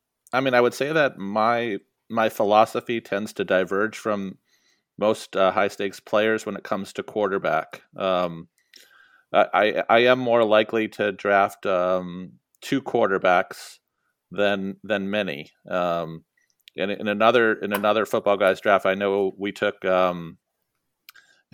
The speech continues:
Kyler Murray in, in, in, in the sixth round, and then we took, uh, Justin Herbert in the seventh.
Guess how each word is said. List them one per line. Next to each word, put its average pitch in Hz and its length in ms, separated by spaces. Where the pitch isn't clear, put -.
Kyler 113 360
Murray 110 560
in, 87 260
in, 95 380
in, 90 240
in 98 140
the 90 80
sixth - 360
round, 107 380
and 95 140
then 95 100
we 98 80
took, - 320
uh, 87 160
Justin 110 380
Herbert 95 360
in 82 120
the 80 40
seventh. - 460